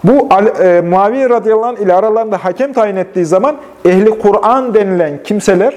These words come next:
yani Kur'an okuyucuları, hafızlar, o zamanın hafızları bir topluluk halinde hüküm ancak Allah'ındır diyerek hem Ali radıyallahu anh'ı hem Muaviye radıyallahu anh'ı tekfir ettiler. Ali radıyallahu anh bunlarla konuşmak isteyince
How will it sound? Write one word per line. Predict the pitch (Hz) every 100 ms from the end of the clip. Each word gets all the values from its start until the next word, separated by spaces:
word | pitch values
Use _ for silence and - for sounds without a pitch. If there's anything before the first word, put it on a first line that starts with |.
| - - -
yani | 143 143
Kur'an | 165 202 262
okuyucuları, | 247 226 180 185 151
hafızlar, | 131 180 180 190 240 220 - - - - _ _ _ _ -
o | 190
zamanın | 208 202 233
hafızları | 226 208 214 214 233 214 135 - -
bir | 180
topluluk | 185 185 254 262
halinde | 214 196 190 196 285 - - - - - - - - - -
hüküm | 170 208
ancak | 214 202 202
Allah'ındır | 190 190 202 202 190 185 180
diyerek | 208 233 - -
hem | 196 185
Ali | 180 170
radıyallahu | 165 151 156 156
anh'ı | 175
hem | 190 190
Muaviye | 185 175 165
radıyallahu | 156 147 151 151
anh'ı | 180 226
tekfir | 185 160 156
ettiler. | 127 - 107 98 - - - - -
Ali | 165 208
radıyallahu | 240 214 226 220
anh | 196
bunlarla | 202 220 220 196
konuşmak | 214 208 220 220
isteyince | - 247 247 208 220 277